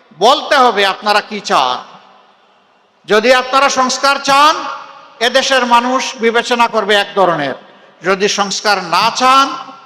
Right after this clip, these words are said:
তাহলে সিদ্ধান্ত নেবে ভিন্ন ধরনের। অনেকে বিভিন্ন ধরনের কার্ড দেওয়ার কথা বলছেন। আমাদের সমাজে কার্ডের তিক্ত অভিজ্ঞতা আছে। ভুয়া কার্ডও অ্যালট করা হয়েছে,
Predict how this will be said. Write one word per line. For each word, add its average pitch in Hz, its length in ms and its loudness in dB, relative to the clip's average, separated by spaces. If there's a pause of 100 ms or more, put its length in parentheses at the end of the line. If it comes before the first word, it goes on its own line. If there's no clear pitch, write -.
(120)
তাহলে 214 380 2
সিদ্ধান্ত 208 580 -4
নেবে 180 280 -4
ভিন্ন 175 360 -4
ধরনের। 117 380 -8 (1160)
অনেকে 247 680 0 (2000)
বিভিন্ন 262 380 2
ধরনের 240 420 2
কার্ড 226 360 0
দেওয়ার 214 240 4
কথা 185 240 0
বলছেন। 143 400 -6 (880)
আমাদের 233 360 2
সমাজে 226 420 0
কার্ডের 214 420 -2 (100)
তিক্ত 269 280 -4
অভিজ্ঞতা 190 500 2
আছে। 135 360 -4 (1300)
ভুয়া 247 360 4
কার্ডও 254 340 2
অ্যালট 247 340 2
করা 233 180 4
হয়েছে, 202 460 2